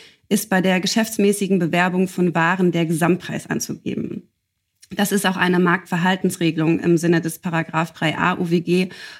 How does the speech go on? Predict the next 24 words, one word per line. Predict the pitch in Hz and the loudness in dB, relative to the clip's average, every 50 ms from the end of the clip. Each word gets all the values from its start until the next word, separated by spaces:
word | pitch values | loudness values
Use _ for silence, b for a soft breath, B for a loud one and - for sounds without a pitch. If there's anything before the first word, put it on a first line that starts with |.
| B B - | B B 2
und | 196 202 190 - | 2 2 4 4
wurde | 185 185 185 160 | 2 2 4 2
deshalb | 170 170 175 190 180 170 170 - - | 2 2 2 2 2 2 0 0 -4
wettbewerbsrechtlich | 151 - - 170 151 156 156 - - - - 170 - - 180 165 - - | -4 -2 -2 -4 -2 -2 -2 -4 -4 -8 -10 -10 -6 -6 -6 -6 -6 -10
abgemahnt. | - - - 160 160 160 160 160 - - - - - B B B B B B B B B - - | -12 -10 -6 -4 -2 -2 -2 -2 -6 -8 -10 -12 -14 B B B B B B B B B -2 2
Genau, | 226 214 180 | 4 4 4
und | 175 175 - | 2 2 2
rechtlich | 180 214 214 - - 240 - | 0 0 0 0 -4 -4 -2
geht | - 214 202 | -2 -4 -2
es | 208 - - | -2 -4 -2
eigentlich | 202 185 208 190 - - | 0 0 0 0 0 0
um | 190 190 | 2 2
die | 185 | 2
Frage, | 185 - - 175 160 170 185 196 202 190 196 196 - - | 0 -2 -2 -2 0 0 0 0 0 0 0 -2 -2 -2
ob | 175 165 - - | -4 -4 -4 -10
Pfand | - - 196 175 190 220 226 220 - - | -6 -2 0 2 2 2 2 2 0 0
mit | 190 196 226 226 - - _ - | 2 2 2 2 0 -10 _ 0
im | 202 208 208 185 | 2 4 4 4
Gesamtpreis | 196 170 180 196 202 202 - 185 175 175 - - | 2 2 2 0 0 -2 -2 -4 -4 -4 -6 -4
angegeben | - 190 196 180 180 165 175 170 175 175 175 | 0 0 2 2 0 0 -2 -2 -2 -2 -2
werden | 185 185 180 180 175 175 | -2 -2 0 0 2 2
muss | 170 175 170 - - - - _ _ _ _ _ _ _ - | 2 0 -2 -6 -10 -12 -16 _ _ _ _ _ _ _ -2
oder | 196 180 175 170 | 0 2 4 4
nicht. | 170 151 127 - - - _ | 4 2 2 -4 -10 -18 _